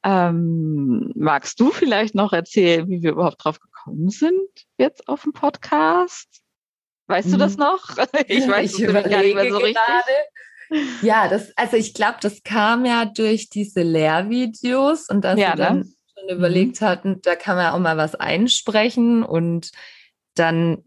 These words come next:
Speaker 2: ja, hattest du, glaub ich, sogar die Idee, man könnte das ja auch wirklich regelmäßig machen und eben so auch zusätzlich noch unseren Kunden oder eben die, die es interessiert,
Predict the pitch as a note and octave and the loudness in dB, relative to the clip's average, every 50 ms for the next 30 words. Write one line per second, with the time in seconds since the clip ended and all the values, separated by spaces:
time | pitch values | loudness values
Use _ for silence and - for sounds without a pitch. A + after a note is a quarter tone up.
0 | - - D#3+ G#3 E3+ C#3 D#3+ E3 D3 E3 E3 - - C4 D#4 D#4 G#3 C#3 B2 C3 | -4 -2 0 0 0 0 -2 -4 -4 -6 -8 -6 -4 -2 -2 0 0 -2 -2 -2
1 | C#3 D#3 D#3 - D#3+ D#3 - D#3 D#3 D#3 E3 E3+ - - D#3 D#3 - E3+ F3 F#3 | -4 -6 -8 -10 -8 -4 -2 -2 -2 -2 -4 -8 -8 -8 -6 -2 2 2 4 4
2 | G3+ F#3+ F#3+ E3+ E3+ D#3 D#3+ D#3+ - - E3+ F3 E3 E3+ D#3+ - E3 F3 F3 - | 2 0 -2 -2 -2 -2 -4 -2 -2 -2 0 0 -2 -2 -2 0 -2 -2 -2 -2
3 | E3+ D#3+ D3+ - - C#3+ D3+ E3 F#3 F3 D#3 E3+ E3 D#3+ - - D#3+ E3+ F3+ F3+ | 0 0 0 2 2 2 2 0 0 -4 -4 -4 -4 -4 -4 -2 0 0 0 0
4 | F#3 - - _ _ _ _ _ _ _ _ - - C#3+ E3+ E3 F3+ G3+ G#3+ G#3+ | -2 -8 -20 _ _ _ _ _ _ _ _ -8 -4 -2 0 0 2 2 4 4
5 | G#3 G#3+ A#3 A3 - A#3 A3+ - G#3 G#3+ G#3+ A#3 B3+ B3 B3 B3 B3 B3+ B3+ - | 4 4 2 2 0 -2 -2 0 0 2 2 2 0 0 0 0 0 0 -2 -4
6 | - F3 E3+ F3 F3 E3+ F3 F3 - _ - - E3+ F3 E3 E3+ E3+ E3+ E3+ F3 | -6 -4 -4 -4 -4 -4 -6 -8 -10 _ -2 0 0 0 0 0 0 0 0 -2
7 | E3+ - - - - - _ _ - - F3+ F3 - - - _ - - E3+ E3+ | -4 -8 -14 -20 -20 -20 _ _ 0 2 2 2 0 -2 -8 _ -2 0 2 2
8 | E3 - - - - - - G3 F#3+ F#3+ F#3 F3+ F#3 F#3 F#3+ F3+ G3 F#3 G3 F#3 | 2 0 -6 -18 -8 -2 0 0 2 2 2 2 0 -2 -2 -2 -2 0 0 0
9 | F#3 G3+ G3 - _ _ - - F3 E3 D3+ D3 - - - B3+ C4 C#4 A#3+ - | 0 0 -2 -6 _ _ -6 -4 -4 -4 -4 -6 -6 -2 0 2 2 2 2 2
10 | G#3 A#3 A#3 A#3 - - D#3 D3+ D#3 - - D#3 C#3+ D3+ D3 - D3+ D#3+ D3+ D#3 | 2 2 4 2 2 0 0 0 0 0 0 0 0 0 -2 -2 -4 -6 -4 -4
11 | D3 C#3+ - - D3+ C#3+ - - D#3 D3+ - - G#3 A3 G#3+ - | -6 -6 -4 -4 -6 -4 -4 -2 -4 -4 -2 0 0 0 0 -2